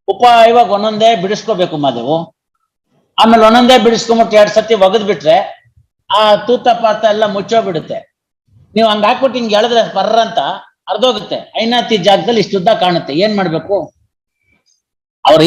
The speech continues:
ಏನ್ ಕಣ್-, ಅನುಕೂಲ ಇದ್ದ ಸಂದರ್ಭದಲ್ಲಿ ಏನೋ ಮಾಡ್ಕೊಂಡಿದ್ದಾರೆ, ಅವ್ರಿಗೂ ತೊಂದ್ರೆ ಇತ್ತು, ಇವ್ರಿಗೂ ತೊಂದ್ರೆ ಇತ್ತು, ಅವ್ರಿಗೂ ಬೇಕಾಗಿತ್ತು, ಇವ್ರಿಗೂ ಬೇಕಾಗಿತ್ತು,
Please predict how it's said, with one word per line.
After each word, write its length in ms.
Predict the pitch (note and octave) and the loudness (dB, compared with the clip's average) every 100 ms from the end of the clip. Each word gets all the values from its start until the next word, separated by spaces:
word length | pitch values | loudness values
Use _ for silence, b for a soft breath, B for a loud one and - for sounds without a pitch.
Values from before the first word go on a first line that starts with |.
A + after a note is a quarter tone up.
| G#3+ | 4
ಏನ್ 120 | A3+ G3+ | 4 2
ಕಣ್-, 180 | G3 F#3+ E3 | 0 0 -2
ಅನುಕೂಲ 300 | F#3+ G#3 G#3+ G3+ | -2 0 2 2
ಇದ್ದ 120 | F3 G3 - | 2 -2 -4
ಸಂದರ್ಭದಲ್ಲಿ 500 | F3+ F#3+ E3 G3 E3+ | -6 -4 -2 -2 0
ಏನೋ 140 | F3 G3 D#3 | -2 -2 -2
ಮಾಡ್ಕೊಂಡಿದ್ದಾರೆ, 580 | D#3+ E3+ D3+ B2+ A2 G#2+ - _ _ - | -4 -4 -4 -4 -4 -6 -10 _ _ 0
ಅವ್ರಿಗೂ 360 | F#3+ G3+ G#3+ G#3 - | 2 4 4 4 2
ತೊಂದ್ರೆ 240 | F3+ F#3 F#3 | 0 4 2
ಇತ್ತು, 140 | F3 F#3 | 2 2
ಇವ್ರಿಗೂ 200 | F3 E3+ F3 E3+ | 2 0 -2 -2
ತೊಂದ್ರೆ 240 | E3 D#3+ | 0 0
ಇತ್ತು, 140 | D#3 E3+ | 0 2
ಅವ್ರಿಗೂ 180 | D#3+ E3+ D#3 | 2 0 -2
ಬೇಕಾಗಿತ್ತು, 440 | D#3+ D#3+ D3+ D#3 E3+ | -2 -2 -4 -6 -6
ಇವ್ರಿಗೂ 200 | D3 D#3 C#3+ | -4 -2 -2
ಬೇಕಾಗಿತ್ತು, 420 | C#3+ C3+ A#2 - | 0 -2 -4 -12